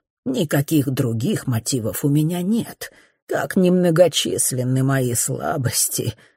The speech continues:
но среди них нет амбиции прослыть удачливым детективом. С точки зрения полиции дело отнюдь не безнадежно. Тем не менее, я умываю руки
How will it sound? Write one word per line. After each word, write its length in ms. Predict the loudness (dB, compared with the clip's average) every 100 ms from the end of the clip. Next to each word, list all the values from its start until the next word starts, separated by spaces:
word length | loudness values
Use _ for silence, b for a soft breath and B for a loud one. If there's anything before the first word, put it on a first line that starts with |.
| _
но 160 | 0 0
среди 440 | 0 2 2 2
них 420 | 2 4 4 2 B B _
нет 320 | -4 -4 -4
амбиции 720 | -4 -4 -2 -2 -2 -2 0
прослыть 560 | 0 -2 0 2 2 2
удачливым 720 | 0 0 0 0 4 4 6
детективом. 880 | 4 4 2 0 -2 -8 -6 -8 -8 b b b _ _
С 100 | -6
точки 420 | -2 -2 -2 -2
зрения 480 | 0 0 0 2 0
полиции 840 | -2 -4 -6 -8 -6 -4 -4 -4
дело 380 | -2 -2 0 0
отнюдь 380 | 0 0 -2 0
не 100 | 0
безнадежно. 1000 | 0 -2 -2 -2 0 0 -2 -8 -10 -12 _ _ _ -6
Тем 320 | -4 -2 -4
не 120 | -4
менее, 680 | -4 -2 2 2 2 0 -4 b b b -4
я 260 | 0 4
умываю 640 | 4 4 2 2 0 -2 -2
руки 500 | -4 -10 -12 -14